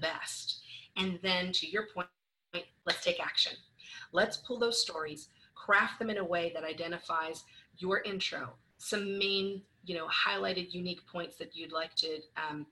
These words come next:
share with your audience that's going to be impactful or beneficial for them. And then go into that call to action where you take them to a space, or you take them to, to your point, if there's,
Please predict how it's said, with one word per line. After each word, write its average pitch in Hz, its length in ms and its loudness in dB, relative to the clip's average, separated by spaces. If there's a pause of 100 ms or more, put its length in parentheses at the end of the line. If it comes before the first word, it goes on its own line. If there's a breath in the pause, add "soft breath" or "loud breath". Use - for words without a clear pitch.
(520 loud breath)
share 196 480 6
with 180 160 -4
your 170 200 2
audience 160 460 0
that's - 180 -10
going 175 280 -4
to 180 80 -10
be - 220 -16
impactful 180 600 -2
or 156 100 -4
beneficial 170 640 -2
for 156 180 0
them. 151 480 -4 (380 loud breath)
And 208 160 4
then 208 180 0
go 208 340 4
into 185 400 0
that 165 220 0
call 180 260 -2
to - 140 -4 (180)
action 156 380 4 (260 loud breath)
where 196 120 2
you 180 160 -4
take - 340 -4
them 180 180 -6
to - 160 -6
a 147 60 -10
space, 160 480 -8
or - 20 -8
you 160 160 -8
take 220 300 -6
them 180 140 -6
to, 160 300 -2 (680 loud breath)
to 175 120 2
your 185 180 2
point, 165 300 -8 (200)
if 180 180 -2
there's, 165 400 -2